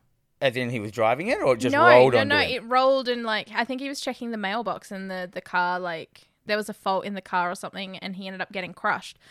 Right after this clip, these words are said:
Speaker 2: Um, but he
Speaker 1: That's
Speaker 2: was
Speaker 1: crazy.
Speaker 2: Yeah, he was in that movie Green Room and he was in the Star Trek movies.
Speaker 1: Yeah, the Star Trek bit.
Speaker 2: Um,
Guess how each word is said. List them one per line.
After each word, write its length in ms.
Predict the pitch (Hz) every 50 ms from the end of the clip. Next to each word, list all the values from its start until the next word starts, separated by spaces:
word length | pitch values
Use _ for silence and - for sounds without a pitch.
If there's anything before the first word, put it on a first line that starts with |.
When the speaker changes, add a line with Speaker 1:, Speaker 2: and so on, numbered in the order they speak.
| - - - - _
Speaker 2:
Um, 180 | - 226 233 226
but 120 | - 254
he 60 | 262
Speaker 1:
That's 140 | 277 339 403
Speaker 2:
was 120 | 311 294
Speaker 1:
crazy. 800 | - - - - 392 392 440 508 508 508 427 - 160 226 - - -
Speaker 2:
Yeah, 260 | - 403 466 359 277
he 140 | 269 302 320
was 180 | 302 359 349
in 120 | 359 349 349
that 160 | 339 285 240
movie 240 | 277 285 285 277 262
Green 480 | 233 - 226 220 226 220 220 220 220 220
Room 500 | 220 220 220 220 220 226 247 302 339 247
and 280 | - - 220 226 220 226
he 160 | 220 233 220
was 180 | 220 220 214 214
in 360 | 214 214 208 208 208 208 202
the 100 | 196 202
Star 320 | - - - 185 180 185
Trek 300 | 202 - 254 196 - -
movies. 260 | 240 240 240 233 269
Speaker 1:
Yeah, 220 | 285 143 147 139 123
the 100 | 110 113
Star 300 | - - 131 120 120 123
Trek 260 | 139 135 131 131 _
bit. 180 | 123 113 - -
Speaker 2:
Um, 540 | 208 202 196 190 185 185 180 180 185 196